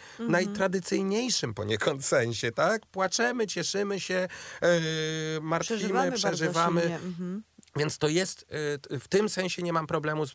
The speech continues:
Speaker 2: nazywaniem, e, tych książek powieściami, tak?
Speaker 1: Mhm.
Speaker 2: To jest to powieść w nowym sensie,
Speaker 1: Ja
Speaker 2: tak?
Speaker 1: pamiętam, jak kiedyś, em, od-, odwoziłam, e, niemieckiego pisarza, który się nazywa Eugen Ruge, którego książki nie byłam w stanie przeczytać. E, ona miała tytuł w czasach, kiedy ubywało światła. Piękny tytuł,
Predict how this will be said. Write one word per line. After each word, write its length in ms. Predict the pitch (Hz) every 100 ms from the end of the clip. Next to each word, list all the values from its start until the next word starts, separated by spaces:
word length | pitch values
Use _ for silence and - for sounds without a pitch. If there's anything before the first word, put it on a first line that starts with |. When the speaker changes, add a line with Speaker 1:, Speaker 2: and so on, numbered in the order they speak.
| -
Speaker 2:
nazywaniem, 560 | 147 135 139 139 139 131 127 135 131 127 127
e, 40 |
tych 240 | - 135
książek 340 | - 139 131 139
powieściami, 680 | 139 143 - 131 101 80 76
tak? 120 | 110 139
Speaker 1:
Mhm. 80 |
Speaker 2:
To 80 | 185
jest 120 | 180 -
to 100 | 117
powieść 400 | - 143 139 113
w 40 |
nowym 300 | 127 131 127
sensie, 440 | 117 117 107 - -
Speaker 1:
Ja 60 |
Speaker 2:
tak? 180 | - 113
Speaker 1:
pamiętam, 260 | 226 220 220
jak 140 | 214 -
kiedyś, 400 | - 196 202 -
em, 260 | - 196 185 -
od-, 100 | 175 -
odwoziłam, 600 | 180 185 185 190 185 185
e, 360 | 175 175 180
niemieckiego 440 | 180 185 - 190 196
pisarza, 480 | 175 190 175 175 175
który 140 | 170
się 100 | 185
nazywa 160 | 175 -
Eugen 340 | 214 208 190
Ruge, 360 | 185 165 165 190 -
którego 300 | - 190 185
książki 320 | - 190 -
nie 120 | 196 180
byłam 220 | 180 170
w 20 |
stanie 240 | - 170
przeczytać. 540 | 160 165 165 165 - - 165
E, 220 | 165 160
ona 260 | 175 165 175
miała 260 | 175 165
tytuł 240 | 165 170 165
w 60 |
czasach, 260 | - 160 170
kiedy 240 | 165 165
ubywało 440 | 160 170 160 156 165
światła. 360 | 160 151 147
Piękny 300 | 214 196 175
tytuł, 320 | 151 143 151